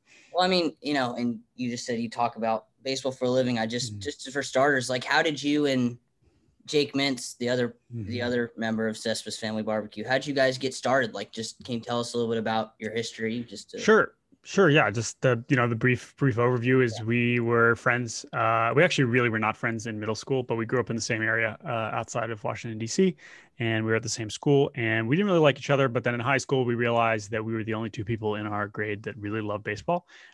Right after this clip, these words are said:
Speaker 2: And so we just started talking about baseball all the time. By the end of high school, we decided to start, uh, our website just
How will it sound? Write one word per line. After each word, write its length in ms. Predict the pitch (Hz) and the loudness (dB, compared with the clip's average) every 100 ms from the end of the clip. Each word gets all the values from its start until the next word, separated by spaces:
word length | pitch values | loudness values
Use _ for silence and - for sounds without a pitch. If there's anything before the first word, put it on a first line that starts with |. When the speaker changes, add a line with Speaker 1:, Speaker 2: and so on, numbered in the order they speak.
| - | -14
Speaker 2:
And 100 | 107 | -4
so 100 | 117 | -2
we 120 | 104 | -2
just 100 | - | -2
started 160 | 107 | -4
talking 180 | 107 107 | -2 -6
about 120 | 104 | -6
baseball 260 | 104 98 107 | -8 -8 -8
all 40 | 104 | -8
the 60 | |
time. 340 | 113 180 180 151 _ - - - | -2 2 2 -2 _ -20 -20 -2
By 180 | 117 | 2
the 100 | 127 | 4
end 120 | 131 127 | 4 4
of 40 | |
high 140 | 123 | 2
school, 260 | 123 - 131 | 0 0 0
we 100 | 117 | 0
decided 360 | 110 127 110 110 | -2 0 0 -2
to 100 | 107 | -8
start, 440 | - 127 110 107 - | -4 0 0 0 -4
uh, 20 | |
our 580 | 107 104 - 107 98 104 | -4 -4 -6 -6 -4 2
website 440 | 175 156 147 117 | 2 2 2 2
just 320 | 117 120 - | -2 -6 -8